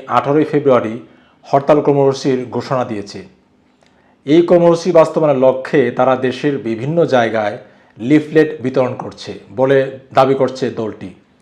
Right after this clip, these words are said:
তারা তাদের Facebook পেজেও সেই সব ছবি বা লিফলেট বিতরণ করছে, এমন ছবি তারা পোস্ট করছে।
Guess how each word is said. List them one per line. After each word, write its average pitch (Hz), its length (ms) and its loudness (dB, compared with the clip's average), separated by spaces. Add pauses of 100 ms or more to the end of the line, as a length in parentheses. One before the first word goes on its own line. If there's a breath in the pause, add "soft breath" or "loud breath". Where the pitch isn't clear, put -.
(360 soft breath)
তারা 156 180 6
তাদের 175 240 6
Facebook 160 440 0 (100)
পেজেও 156 480 4
সেই 143 200 -2
সব - 460 0
ছবি 135 460 0 (580 soft breath)
বা 131 120 2
লিফলেট 143 380 0
বিতরণ 143 280 2
করছে, 131 460 -2
এমন 131 280 0
ছবি 127 380 -2
তারা 120 420 2 (160)
পোস্ট 151 260 -2
করছে। 139 400 -6